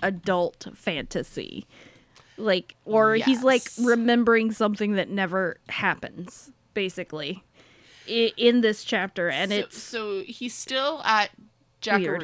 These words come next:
Speaker 2: Jakarutu.
Speaker 1: Yeah.
Speaker 2: Um, he's being drugged.
Speaker 1: Lots of spice.
Speaker 2: He's
Speaker 1: Oops,
Speaker 2: being
Speaker 1: all
Speaker 2: given
Speaker 1: spice.
Speaker 2: Oops. It's all
Speaker 1: <laughs>
Speaker 2: spice. Um,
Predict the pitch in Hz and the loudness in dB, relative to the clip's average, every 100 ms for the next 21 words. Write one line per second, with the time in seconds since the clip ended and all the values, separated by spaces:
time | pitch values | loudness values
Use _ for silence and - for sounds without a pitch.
0 | 147 - 143 131 139 180 190 190 147 147 | -8 -10 -8 -8 -10 -16 -14 -10 -10 -12
1 | _ _ _ _ _ _ - _ - 165 | _ _ _ _ _ _ -18 _ 0 2
2 | 160 156 147 135 151 196 185 - 202 208 | 2 0 -4 -10 -16 -14 -14 -10 -8 -8
3 | 185 170 135 104 135 190 - _ _ _ | -10 -6 -4 -4 -8 -14 -18 _ _ _
4 | _ - _ - - - - - - 208 | _ -20 _ -20 -20 -20 -20 -16 -2 0
5 | 202 226 - 190 165 160 - - - _ | 0 -2 -4 -6 -6 -8 -14 -16 -20 _
6 | _ _ _ 285 170 156 170 214 233 190 | _ _ _ -2 -2 0 4 4 4 4
7 | 294 247 254 - - _ 254 233 - - | 6 6 4 0 -18 _ -8 -8 -8 -10
8 | - _ - _ _ _ 175 175 185 294 | -14 _ -20 _ _ _ -10 -2 -2 0
9 | 302 120 123 - - - 147 151 147 143 | -2 -4 -6 -10 -12 -4 -2 0 -2 -6
10 | 143 170 | -12 -14